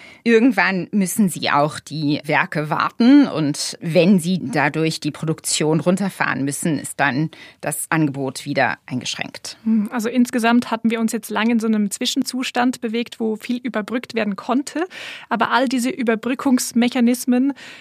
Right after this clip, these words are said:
Speaker 2: also die strategischen Lager, die Raffinerien, die das irgendwie ausgeglichen haben, das Manko, das wird jetzt alles langsam knapp.
Speaker 1: Das ist genau richtig. Also diese ganzen kleinen Schritte, die man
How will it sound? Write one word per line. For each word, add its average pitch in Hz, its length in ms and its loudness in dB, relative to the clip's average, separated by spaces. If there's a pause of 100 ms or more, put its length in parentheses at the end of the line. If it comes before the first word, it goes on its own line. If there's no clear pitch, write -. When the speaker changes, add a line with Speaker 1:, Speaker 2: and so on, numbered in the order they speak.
(120)
Speaker 2:
also 214 160 -2
die 220 140 0
strategischen 240 640 2
Lager, 202 560 0
die 208 260 -6
Raffinerien, 226 640 2
die 220 80 -2
das 220 160 -4
irgendwie 220 260 -2
ausgeglichen 226 720 0
haben, 202 220 2
das 202 180 -4
Manko, 220 360 0 (680)
das 233 260 -4
wird 226 160 -2
jetzt 196 120 -6
alles 180 240 -4
langsam - 320 -8
knapp. - 400 -14 (320)
Speaker 1:
Das - 220 -2
ist - 180 -10
genau 131 200 0
richtig. - 520 -14 (140)
Also 160 240 -2
diese 165 340 -4
ganzen 160 720 0 (200)
kleinen 196 380 0
Schritte, 190 320 -2
die 196 140 0
man 170 380 2